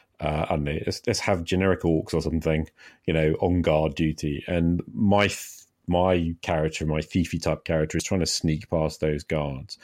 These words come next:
Are you suggesting then what happens is that me as a player, I'm saying, "Right, okay, I'm gonna, my character's gonna crouch down and I'm gonna try and move from, um, I'm looking around here, you know, I can see a rock over there. So I'm gonna try and move from this bush to that rock,"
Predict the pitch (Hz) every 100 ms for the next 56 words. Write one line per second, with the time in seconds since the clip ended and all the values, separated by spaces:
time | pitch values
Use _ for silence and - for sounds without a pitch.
0 | - - - - 98 107 110 110 107 104
1 | - 104 90 85 82 87 95 90 92 92
2 | 82 78 78 - 82 80 - - _ -
3 | 104 101 82 92 85 82 90 82 76 73
4 | 76 71 80 76 76 80 78 80 - -
5 | - - 85 78 71 - 98 90 - 87
6 | 78 73 69 _ - _ - 76 78 80
7 | 76 80 95 85 82 82 78 78 - _
8 | _ - - 76 76 73 76 78 - 80
9 | - 78 76 76 71 69 69 - 71 71
10 | - _ _ - _ _ _ - 78 76
11 | - 85 80 78 82 80 78 76 76 82
12 | 87 - 98 87 87 82 80 95 - 87
13 | - 80 76 71 71 67 -